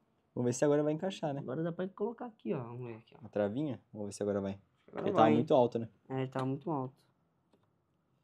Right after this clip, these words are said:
Speaker 2: Olha lá.
Speaker 1: Baixa, será que agora?
Speaker 2: Ixi. Aí, aí, ó.
Speaker 1: Ah, agora
Speaker 2: Já
Speaker 1: foi.
Speaker 2: era, agora
Speaker 1: Beleza.
Speaker 2: foi. Isso aqui, mano, eu vou ter que, sei lá, eu vou ter que passar por aqui, ó,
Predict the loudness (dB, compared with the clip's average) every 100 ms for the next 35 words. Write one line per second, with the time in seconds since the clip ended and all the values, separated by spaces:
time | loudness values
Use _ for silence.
0 | _ -6 -4 -4 -8 -14 -14 _ _ _
1 | _ _ _ -6 -4 -6 -8 -14 -12 -14
2 | -16 _ -8 -6 -6 -8 -10 -14 _ _
3 | -14 -8 -6 -4 -2 0 0 0 -2 -4
4 | -2 0 2 2 2 2 4 4 2 0
5 | -2 -4 -2 0 4 4 6 6 4 -8
6 | _ _ _ _ _ _ _ _ -6 -4
7 | 2 2 2 0 4 6 6 2 2 2
8 | 0 -6 -4 0 2 2 -2 -6 -10 -10
9 | -6 -4 -4 -6 0 2